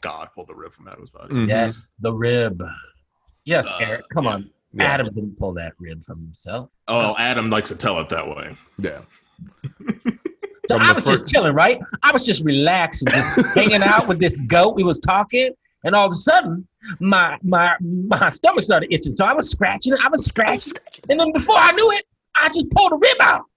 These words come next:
Speaker 2: You know what? You know what? That rib, that rib turned into a woman,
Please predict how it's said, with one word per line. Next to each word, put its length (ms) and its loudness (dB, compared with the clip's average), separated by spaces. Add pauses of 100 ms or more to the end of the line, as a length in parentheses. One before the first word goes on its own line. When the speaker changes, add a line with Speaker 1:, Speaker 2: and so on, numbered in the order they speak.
(880)
Speaker 2:
You 60 -2 (560)
know 40 -8
what? 240 2 (300)
You 140 2
know 100 4
what? 160 2
That 200 2
rib, 300 4 (380)
that 240 2
rib 440 4 (180)
turned 260 4
into 180 4
a 220 4
woman, 400 4